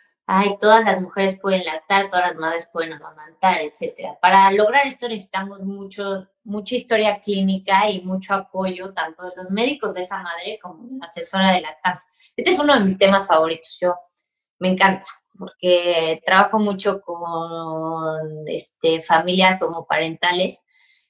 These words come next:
en donde son dos mamás y hago que las dos amamanten, y también con mamás de bebés adoptados. Tristemente, en México no tengo un porcentaje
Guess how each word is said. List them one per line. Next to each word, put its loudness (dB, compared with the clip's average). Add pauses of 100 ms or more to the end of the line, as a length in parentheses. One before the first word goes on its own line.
en -4
donde 2
son 2
dos 6
mamás 2
y -4
hago 0
que -8
las -2
dos -10
amamanten, -8 (480)
y -4
también 2
con 2
mamás 2
de 2
bebés -2
adoptados. 0
Tristemente, 0
en 2
México 0
no 2
tengo 2
un 2
porcentaje -2